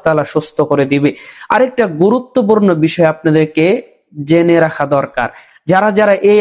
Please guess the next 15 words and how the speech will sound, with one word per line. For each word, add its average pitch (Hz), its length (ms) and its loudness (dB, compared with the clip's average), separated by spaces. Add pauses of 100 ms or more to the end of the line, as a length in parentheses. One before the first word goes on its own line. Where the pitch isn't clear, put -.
আমলটা 170 480 0
করতে 175 440 -2
চান 160 300 -2
বা 147 100 0
লবণ 147 380 2
পরা 151 200 -2
অন্যকে 151 460 0
দিতে 156 300 0
চান, 165 240 -2 (140)
তারা 165 180 0 (140)
অবশ্যই 202 500 0
কিন্তু 202 400 0 (240)
অনুমতি 226 540 2
নিতে 151 240 0
হবে। 131 260 -4